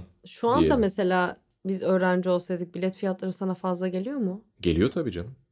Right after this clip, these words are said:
Speaker 2: Şu an öğren-, şu anda bir tiyatro öğrencisi rahat rahat mesela
Speaker 1: Hı hı.
Speaker 2: haftada iki üç oyun izleyeyim diyemez yani.
Speaker 1: Değil mi? Diyemez.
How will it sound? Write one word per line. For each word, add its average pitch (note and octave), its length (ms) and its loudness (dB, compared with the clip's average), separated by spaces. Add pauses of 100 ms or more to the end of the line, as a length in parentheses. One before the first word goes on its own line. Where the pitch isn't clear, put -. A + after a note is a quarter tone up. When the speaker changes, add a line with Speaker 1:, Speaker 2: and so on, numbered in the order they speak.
(120)
Speaker 2:
Şu - 180 2
an A2 100 6
öğren-, G#2 320 8
şu - 160 0
anda D3+ 280 2
bir B2+ 120 2
tiyatro C3+ 360 2
öğrencisi G#2+ 520 4
rahat A2 300 6
rahat G2 200 2
mesela F#2+ 520 2
Speaker 1:
Hı F#3 60 -4
hı. F3+ 40 -4 (260)
Speaker 2:
haftada - 480 4
iki - 320 -2
üç A2+ 220 0
oyun G#2 260 4
izleyeyim G2 380 0
diyemez F2 380 2
yani. C#2 200 -10 (160)
Speaker 1:
Değil G#3 160 -6
mi? C4 180 -6 (100)
Diyemez. G3 540 -2